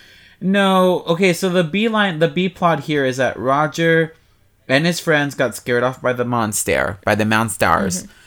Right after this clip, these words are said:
Speaker 1: And so he hires the help of the fellow nerds who
Speaker 2: The
Speaker 1: all
Speaker 2: Sleech
Speaker 1: insult each other underneath their
Speaker 2: twins?
Speaker 1: breath. Well, all of the nerds.
Speaker 2: Oh, okay.
Speaker 1: 'Cause they're all like,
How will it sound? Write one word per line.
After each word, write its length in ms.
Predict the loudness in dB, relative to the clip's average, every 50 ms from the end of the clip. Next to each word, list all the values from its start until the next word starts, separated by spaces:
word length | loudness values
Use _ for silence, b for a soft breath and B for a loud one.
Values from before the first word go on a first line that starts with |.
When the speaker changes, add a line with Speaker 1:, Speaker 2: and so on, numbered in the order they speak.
| b b b b b b b b _ _ _ 0
Speaker 1:
And 160 | 2 2 2
so 360 | 4 6 6 8 8 8 6
he 260 | 6 2 0 0 0
hires 420 | 0 2 2 4 4 4 4 2 2
the 120 | 0 2
help 220 | 2 2 2 4 4
of 320 | 4 4 4 0 -2 4
the 140 | 4 4 6
fellow 360 | 6 4 4 6 6 4 4
nerds 520 | 4 4 4 4 4 4 4 2 0 -4
who 200 | -8 -8 -6 -6
Speaker 2:
The 80 | -2 2
Speaker 1:
all 200 | 4 6 6 6
Speaker 2:
Sleech 140 | 4 2 2
Speaker 1:
insult 280 | 4 4 4 4 4 2
each 140 | -2 0 0
other 200 | 2 4 4 4
underneath 300 | 2 2 0 -2 -2 -2
their 80 | -2 -2
Speaker 2:
twins? 60 | 0
Speaker 1:
breath. 320 | 2 2 2 0 -4 -10 _ _ _ _ _ _ _ _ _ _ _ _ _ _ _ _ _ _ _ _ _ _ _ _ _ _ _ _ _ _ _ _ _ _ 2
Well, 140 | 2 4
all 280 | 4 6 4 4 4 4
of 80 | 2 0
the 80 | -2
nerds. 460 | -2 0 0 0 0 -2 -4 -6 -10
Speaker 2:
Oh, 20 | -14
okay. 80 | -16 -20 _ _ _ _ _ _ _ _ _ _ _ _ _ _ _ _ _ _ _ _ _ _ _ _ _ _ _ _
Speaker 1:
'Cause 160 | -6 -4 0
they're 160 | 2 2 4
all 120 | 4 4 2
like, 360 | 2 0 0 -2 -6 -12